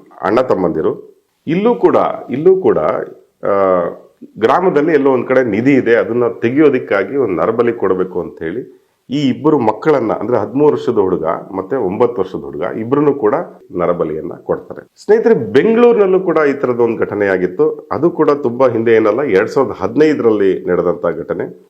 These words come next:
ಆ, ಶಾಲಾ ಶಿಕ್ಷಕನೇ ಇದರಲ್ಲಿ ಭಾಗಿಯಾಗ್ತಾನೆ. ಆ ಮಕ್ಕಳಿಗೆ ಪಾಠ ಹೇಳುವಂತ ಒಬ್ಬ ಶಿಕ್ಷಕನೇ ಇದರಲ್ಲಿ ಭಾಗಿಯಾಗ್ತಾನೆ.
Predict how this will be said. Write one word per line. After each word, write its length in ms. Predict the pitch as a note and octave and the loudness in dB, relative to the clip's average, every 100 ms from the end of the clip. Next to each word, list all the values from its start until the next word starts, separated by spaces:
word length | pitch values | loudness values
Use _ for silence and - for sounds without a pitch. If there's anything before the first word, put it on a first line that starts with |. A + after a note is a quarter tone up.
| _ E2+ | _ -10
ಆ, 180 | F2 | -8
ಶಾಲಾ 460 | - - A2 D#3+ E3+ | -8 -4 0 2 0
ಶಿಕ್ಷಕನೇ 560 | D#3 D3 - E3 D#3 D3+ | 0 -4 -2 0 2 2
ಇದರಲ್ಲಿ 520 | A#2+ A#2 G#2+ F#2 - | 2 0 0 -2 -4
ಭಾಗಿಯಾಗ್ತಾನೆ. 580 | F2+ F2+ E2+ - D2+ D2 - | -2 0 0 -2 -10 -10 -10
ಆ 40 | |
ಮಕ್ಕಳಿಗೆ 560 | E2 F2+ G#2 A2 A2 A2 | -8 -6 0 0 2 0
ಪಾಠ 360 | - G2+ - | 0 -2 0
ಹೇಳುವಂತ 500 | B2 A2 G2+ F#2+ F#2 | 0 0 0 -2 -2
ಒಬ್ಬ 540 | G2+ E2+ E2 E2+ D#2+ - - | -4 -2 -2 -4 -4 -8 -16
ಶಿಕ್ಷಕನೇ 540 | - C3 C3 A#2 B2+ | -6 -4 0 0 0
ಇದರಲ್ಲಿ 680 | F#2 F2 E2+ D2+ C#2+ - D2+ | -2 -4 -4 -6 -8 -14 -8
ಭಾಗಿಯಾಗ್ತಾನೆ. 880 | E2+ F#2 E2+ - E2 - - _ | -4 0 0 -2 -8 -10 -14 _